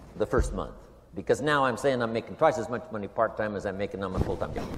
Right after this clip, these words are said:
Yes, the story can be more powerful, but the law of average is still gonna work. But now here's what the story said. "Finally, the seed falls on good ground." Finally, the seed falls on good ground. Now put this in parentheses. It always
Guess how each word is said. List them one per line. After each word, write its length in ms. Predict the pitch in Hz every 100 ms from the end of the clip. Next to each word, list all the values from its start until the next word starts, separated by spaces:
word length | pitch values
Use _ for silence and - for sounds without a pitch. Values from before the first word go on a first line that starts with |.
| -
Yes, 180 | 165 170
the 100 | 147
story 280 | - 160 151
can 140 | 127
be 80 | 123
more 160 | 113
powerful, 420 | 101 110 92 - - - -
but 80 | -
the 80 |
law 180 | 120 143
of 100 | 139
average 260 | 147 120 -
is 80 | -
still 180 | 127
gonna 220 | 117 92 82
work. 240 | 71 - - - -
But 80 | -
now 140 | 117 135
here's 240 | 240 214
what 100 | 214
the 60 | 170
story 320 | - 208 143
said. 200 | 110 - - - - -
"Finally, 640 | - 247 262 196 135 107 82 - -
the 80 |
seed 460 | 113 - 208 180 131
falls 340 | - 135 127
on 300 | 131 110 101
good 320 | 104 143 95 98
ground." 640 | 110 92 71 60 - - - - - - - - - - - - - - -
Finally, 420 | 135 147 165 185
the 120 | 190
seed 440 | - - 104 107
falls 300 | - 104 92
on 160 | 90 85 -
good 200 | 101 92
ground. 480 | 87 64 55 -
Now 140 | 98 92
put 200 | - 165
this 180 | 175 151
in 100 | 123
parentheses. 640 | 120 110 - - - - -
It 300 | 98 - -
always 720 | 117 123 104 85 82 82 -